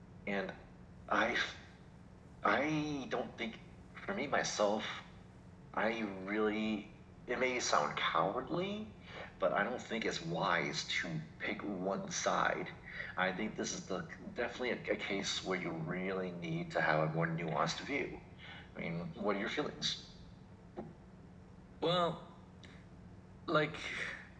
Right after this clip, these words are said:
Speaker 2: you know, I guess it, it's been a big conflict for a very long time, right? Uh,
Speaker 1: Mm-hmm.
Speaker 2: you know, uh, and you always hear about it on the news, oh, you know, and then they, they, when, uh, Netanyahu came to the,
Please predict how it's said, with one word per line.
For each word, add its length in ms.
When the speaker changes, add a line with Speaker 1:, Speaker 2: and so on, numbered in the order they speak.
Speaker 2:
you 100
know, 80
I 120
guess 360
it, 140
it's 160
been 160
a 60
big 320
conflict 460
for 160
a 40
very 220
long 240
time, 300
right? 180
Uh, 320
Speaker 1:
Mm-hmm. 320
Speaker 2:
you 60
know, 200
uh, 400
and 340
you 200
always 200
hear 140
about 260
it 40
on 140
the 80
news, 340
oh, 300
you 80
know, 260
and 160
then 180
they, 240
they, 280
when, 120
uh, 40
Netanyahu 680
came 360
to 80
the, 400